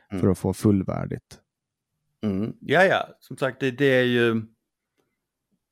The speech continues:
Speaker 1: Alltså, som sagt, det, det är ju helt okej. Alltså, människor, som sagt, å-, människor, för min del får människor äta vad de vill. De får vä-, de får äta kött, de får välja bort kött. Men,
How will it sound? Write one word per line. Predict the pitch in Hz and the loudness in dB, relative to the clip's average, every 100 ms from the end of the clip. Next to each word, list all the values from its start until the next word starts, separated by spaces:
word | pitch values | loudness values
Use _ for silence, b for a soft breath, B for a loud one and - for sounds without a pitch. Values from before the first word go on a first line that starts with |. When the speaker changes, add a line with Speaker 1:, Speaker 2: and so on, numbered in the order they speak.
| _ _ _ _ _ _ _ 131 | _ _ _ _ _ _ _ -6
Speaker 1:
Alltså, | 117 - | -6 -4
som | 131 | -2
sagt, | 127 - | 0 0
det, | 123 123 113 | 0 2 2
det | 107 | 2
är | 117 | 2
ju | 107 | 4
helt | 143 120 | 2 0
okej. | 110 120 95 | -4 0 0
Alltså, | 107 127 | 0 2
människor, | 120 117 113 | 2 0 -4
som | 117 | -4
sagt, | 113 107 | -2 -2
å-, | 117 107 | 0 -2
människor, | 120 123 120 - | 0 0 0 -4
för | - 156 | 0 2
min | 160 156 | 4 4
del | 123 101 | 2 0
får | 113 | -2
människor | 104 107 98 92 | -2 -2 -2 -4
äta | - | -4
vad | 82 | -6
de | 87 | -6
vill. | 92 80 | -6 -6
De | 90 | -6
får | 120 | -2
vä-, | 117 110 | -2 0
de | 113 135 | -2 -2
får | 139 | 0
äta | 123 107 | -2 -4
kött, | 107 92 | -4 -6
de | 92 | -8
får | 95 | -6
välja | 92 87 92 | -4 -4 -2
bort | 117 92 - | 0 0 -4
kött. | 85 - | -12 -4
Men, | 113 101 | -2 -2